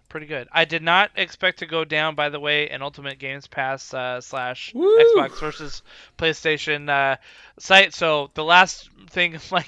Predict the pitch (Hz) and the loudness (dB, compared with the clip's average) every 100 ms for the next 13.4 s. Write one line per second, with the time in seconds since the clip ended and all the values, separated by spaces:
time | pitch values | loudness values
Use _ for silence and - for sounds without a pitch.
0 | - 170 - 160 156 147 135 156 151 139 | -8 -14 -8 -8 -4 -6 0 0 0 -6
1 | - 135 - 135 - 139 - 135 131 135 | -8 -8 -6 -10 -10 -20 -6 -4 -4 -6
2 | 127 127 - - 143 131 - 135 135 127 | -6 -14 -14 -14 -12 -12 -12 -14 -10 -10
3 | 123 _ - _ - - _ - 147 - | -10 _ -20 _ -20 -20 _ -12 -12 -4
4 | 156 143 143 135 143 139 139 - 135 135 | -4 -2 -4 -6 -4 -4 -6 -10 -8 -6
5 | 127 - 131 131 131 127 139 127 123 117 | -6 -4 -4 -4 -6 -8 -8 -8 -10 -14
6 | 117 - - - _ _ _ _ 147 139 | -20 -20 -20 -20 _ _ _ _ 0 0
7 | 139 151 165 - 165 196 - _ _ - | 0 0 -2 -2 -8 -8 -14 _ _ -12
8 | 139 147 139 131 139 _ - 127 123 120 | -2 -2 -2 -4 -8 _ -4 0 0 0
9 | 120 117 123 120 117 113 117 104 104 110 | -6 -10 -4 -2 -2 -4 -6 -6 -6 -4
10 | 120 98 92 87 87 - 165 156 147 151 | -4 -6 -10 -12 -14 -12 -10 -6 -4 -4
11 | 139 135 - 147 _ - _ _ _ _ | -4 -6 -10 -16 _ -20 _ _ _ _
12 | _ _ - _ _ _ _ - 113 110 | _ _ -20 _ _ _ _ -12 -8 -6
13 | 104 101 147 107 | -6 -8 -12 -14